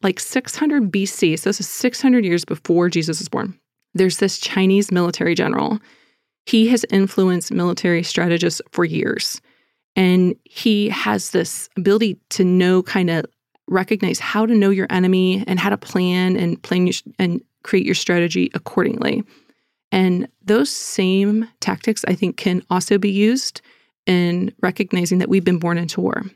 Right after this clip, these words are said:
So what are tactics? So Sun Tzu, that's the author, one of the things he says is that if you know the enemy and you know yourself, you need not fear the result of a hundred battles.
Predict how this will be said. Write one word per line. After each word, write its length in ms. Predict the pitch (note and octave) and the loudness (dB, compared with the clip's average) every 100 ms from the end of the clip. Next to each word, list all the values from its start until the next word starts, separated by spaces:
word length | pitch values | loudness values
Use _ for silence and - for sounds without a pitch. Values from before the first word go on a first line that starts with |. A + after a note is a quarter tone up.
| _ | _
So 140 | - | -2
what 100 | G#3 | 0
are 140 | A#3+ G#3 | 2 0
tactics? 640 | - - - - - - - _ _ _ _ | -2 -6 -8 -12 -12 -12 -16 _ _ _ _
So 200 | - F#3+ | -4 -2
Sun 220 | F#3 A3 A#3 | 0 2 4
Tzu, 420 | G#3+ G3 F#3+ - - | 4 4 2 0 -4
that's 160 | F3+ | -4
the 140 | - - | -4 -2
author, 560 | F3 E3+ E3+ E3+ G3 - _ _ _ _ | -2 0 0 0 -2 -8 _ _ _ _
one 140 | F#3 | 0
of 60 | F#3 | 0
the 60 | E3+ | 2
things 260 | G3 F3+ | 0 0
he 80 | F#3 | -4
says 460 | - F3 F3 F#3 - | -4 -2 -2 -4 -6
is 100 | F3 | -4
that 240 | F3+ - E3 _ _ | -2 -4 -8 _ _
if 180 | - F#3+ | -4 0
you 120 | F#3+ | 2
know 220 | F#3+ F#3 G3+ | 4 4 2
the 160 | C#4 | 2
enemy 540 | C4+ D4 F#3+ F3 F#3+ G#3+ _ _ _ _ | 2 2 2 2 0 -4 _ _ _ _
and 160 | F#3+ F3+ | 0 2
you 60 | |
know 140 | F3 E3 | 2 2
yourself, 720 | E3+ A3+ - F#3 G#3 - _ _ _ _ _ _ - | 2 0 0 -2 -4 -8 _ _ _ _ _ _ 0
you 180 | G3 | 2
need 140 | G3 G#3+ | 4 4
not 240 | A#3 A#3+ | 4 0
fear 180 | - G#3 | -2 0
the 120 | F#3+ | 2
result 520 | F#3 F3 F3+ F3+ - - _ | 0 0 -2 -2 -6 -16 _
of 140 | F3+ E3 | -2 -2
a 60 | |
hundred 500 | D#3+ - F#3 F3+ F3 | -2 0 2 2 2
battles. 560 | E3 D#3+ - - - | 0 -2 -4 -6 -8